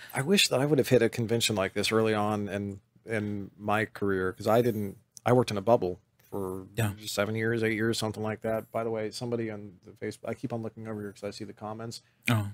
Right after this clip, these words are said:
Speaker 1: "I cried when I met him." So they're talking about you, Kurt.
Speaker 2: Oh.
Speaker 1: You.
Speaker 2: Who is
Speaker 1: You.
Speaker 2: it?
Speaker 1: Uh, that's Emma Anderson.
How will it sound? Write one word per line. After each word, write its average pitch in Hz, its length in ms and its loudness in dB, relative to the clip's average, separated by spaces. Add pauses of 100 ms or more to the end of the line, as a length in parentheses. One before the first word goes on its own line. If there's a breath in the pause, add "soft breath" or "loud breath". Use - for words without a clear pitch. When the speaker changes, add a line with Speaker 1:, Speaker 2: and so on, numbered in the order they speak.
(140)
Speaker 1:
"I 120 120 0
cried 127 520 2
when 110 200 -8
I 107 120 -8
met 107 260 -8
him." 98 360 -10 (120)
So - 320 -6
they're 107 120 2
talking 117 240 6
about 101 260 2
you, 95 280 -2
Kurt. 92 260 -4 (160)
Speaker 2:
Oh. 131 320 8
Speaker 1:
You. 98 280 2 (100)
Speaker 2:
Who 170 160 10
is 254 100 10
Speaker 1:
You. 120 60 6
Speaker 2:
it? - 100 0 (120)
Speaker 1:
Uh, 113 220 -6
that's 120 320 -4
Emma 143 160 -2
Anderson. 135 520 -10